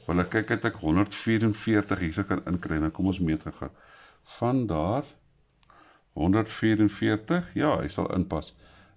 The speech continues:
as ek hom so vat, honderdvierenveertig, gaan nou my bladsy skuif, so honderdvierenveertig tot daar, sal hy inpas. Jap, hy gaan inpas, so wat ek kan doen is, ek kan honderdvierenveertig, daar is hy,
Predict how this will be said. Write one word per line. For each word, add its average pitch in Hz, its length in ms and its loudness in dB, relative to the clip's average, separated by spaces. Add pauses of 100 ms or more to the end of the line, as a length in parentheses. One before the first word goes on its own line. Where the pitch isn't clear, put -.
as 82 100 -8
ek 82 120 -4
hom 82 120 0
so 78 200 -2
vat, 69 260 -4
honderdvierenveertig, 98 1080 0
gaan 78 180 -6
nou 76 100 0
my 95 120 2
bladsy 82 420 -2
skuif, 135 520 -4 (600)
so - 160 -10
honderdvierenveertig 98 1300 2
tot 85 180 -2
daar, 69 240 -4 (720)
sal - 140 -8
hy 71 120 0
inpas. 71 400 -6 (1160)
Jap, - 380 -4
hy 90 140 -4
gaan 95 240 -2
inpas, 151 480 0
so 87 240 2
wat 87 180 -2
ek 104 120 0
kan 98 160 2
doen 98 160 4
is, 117 180 0
ek 90 120 -6
kan 85 120 0
honderdvierenveertig, 107 1040 0
daar 82 140 -2
is 82 100 -4
hy, 85 180 -2